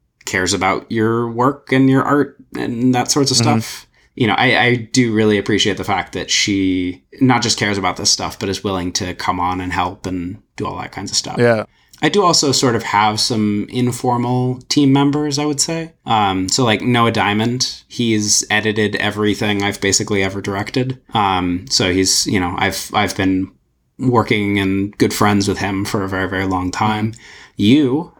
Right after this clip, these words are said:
Speaker 1: Joe, have been on a number of my
Speaker 2: Yeah.
Speaker 1: things. Um, so with, uh, the G-, Glass Creek's current slate of projects is primarily two features. It's this, this feature that's coming up for me,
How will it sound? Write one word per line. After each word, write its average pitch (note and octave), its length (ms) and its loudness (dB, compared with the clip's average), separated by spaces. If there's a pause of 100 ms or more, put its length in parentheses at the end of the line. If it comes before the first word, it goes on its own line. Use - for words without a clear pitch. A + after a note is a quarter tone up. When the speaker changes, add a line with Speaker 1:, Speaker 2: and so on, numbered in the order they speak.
Speaker 1:
Joe, G#2 460 0
have G2 180 -8
been G2+ 280 2
on F#2+ 580 0
a G#2 60 -2
number A2+ 320 4
of G#2 120 0
my G2+ 100 2
Speaker 2:
Yeah. A2+ 280 2
Speaker 1:
things. - 360 -6 (140)
Um, G2 520 -2 (640)
so - 160 -2
with, G#2+ 300 0
uh, G2+ 440 -2 (140)
the A#2 100 -2
G-, G2+ 280 -8
Glass B2+ 300 2
Creek's - 360 -2
current - 320 0
slate B2 300 0
of A2 100 -6
projects G#2+ 720 -2
is G#2 400 0
primarily G#2+ 500 0
two G2 180 -2
features. C#3+ 460 2
It's - 280 -2
this, - 480 0
this - 260 0
feature G#2+ 300 -2
that's F#2+ 160 -8
coming F#2 280 -4
up F2 140 -10
for G2 100 -6
me, G#2 380 0